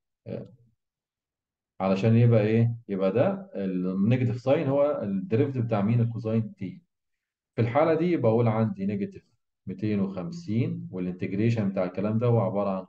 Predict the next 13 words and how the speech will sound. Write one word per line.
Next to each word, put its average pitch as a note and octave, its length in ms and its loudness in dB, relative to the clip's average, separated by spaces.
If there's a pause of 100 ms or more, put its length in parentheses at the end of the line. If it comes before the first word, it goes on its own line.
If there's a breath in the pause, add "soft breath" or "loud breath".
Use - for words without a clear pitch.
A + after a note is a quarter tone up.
كوساين G2+ 680 -4
تي D3+ 420 -2 (400)
باور G2 540 -2 (200)
ثري B2 440 0
أوفر G2+ 380 -2
ثري، E2 300 -10 (960)
وأعوض A2+ 500 4
إيه؟ G#2+ 240 -2
من F2+ 240 -6
زيرو C#3 540 0 (260)
لباي F#2+ 480 0
أوفر F#2+ 340 -4 (100)
فور. E2 220 -12